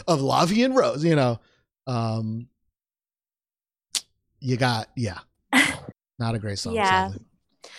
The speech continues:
Speaker 2: Um, <laughs> yeah, that's right. It's, like I said, I stank it, and I'm sorry, but I do, even though I love them.
Speaker 1: You know, it's okay.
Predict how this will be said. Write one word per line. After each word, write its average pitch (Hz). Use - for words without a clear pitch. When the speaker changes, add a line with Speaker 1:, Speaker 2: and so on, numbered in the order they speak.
Speaker 2:
Um, 277
<laughs> 440
yeah, 277
that's 311
right. 214
It's, -
like 311
I 320
said, 180
I 202
stank 208
it, -
and 254
I'm 240
sorry, 202
but -
I 220
do, 175
even 226
though 190
I 190
love 175
them. -
Speaker 1:
You 123
know, 131
it's 147
okay. 190